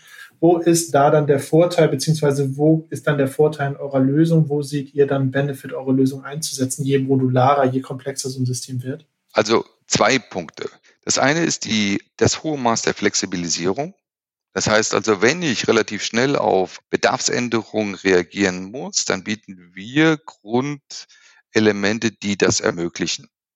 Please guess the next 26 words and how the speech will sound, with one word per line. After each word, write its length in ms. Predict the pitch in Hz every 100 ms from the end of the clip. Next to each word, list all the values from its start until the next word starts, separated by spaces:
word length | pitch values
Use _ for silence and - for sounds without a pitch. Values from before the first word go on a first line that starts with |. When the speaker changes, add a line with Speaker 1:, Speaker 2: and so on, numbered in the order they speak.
| -
Speaker 2:
Ja? 280 | 92 120 143 _ _ -
Das 220 | 98 -
zweite 400 | 90 117 160 165
ist, 420 | 151 156 - - _ _ _
dass 420 | - 110 - - -
die 120 | 110
Systeme 720 | 107 - - 127 131 131 131
skalierbar 1000 | - - - 101 101 101 127 135 104 85
sind. 360 | - 87 - -
Ich 140 | 92
könnte 180 | 120 113
mir 140 | 101
also 200 | 92 92
vorstellen, 840 | - - 156 156 - 110 131 131 113
man 140 | 90
kommt 240 | - 110 123
immer 180 | 139
mit 200 | 131 113
dem 180 | 107 104
Punkt, 240 | - 143 _
dass 220 | 104 -
also 200 | 104 95
ein 160 | 90 92
Schwarm 540 | - - - 135 135
von 340 | - 107 101 - - -
Horizontalförderern, 1300 | 113 117 101 85 - - - - - 131 143 151